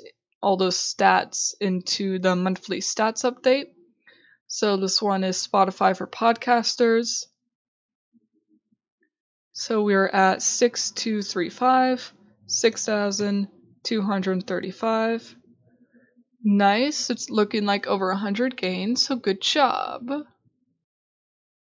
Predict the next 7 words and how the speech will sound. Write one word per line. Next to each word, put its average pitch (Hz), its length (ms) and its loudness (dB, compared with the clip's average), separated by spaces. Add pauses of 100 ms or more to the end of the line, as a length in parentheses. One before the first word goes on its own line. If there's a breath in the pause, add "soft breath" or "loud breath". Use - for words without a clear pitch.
(140)
And 202 220 2
now 190 460 4
thirteen 196 640 -4
and 185 160 -2
ten, 254 540 0 (340)
thirteen, 202 920 -4 (2000)
ten, 220 640 0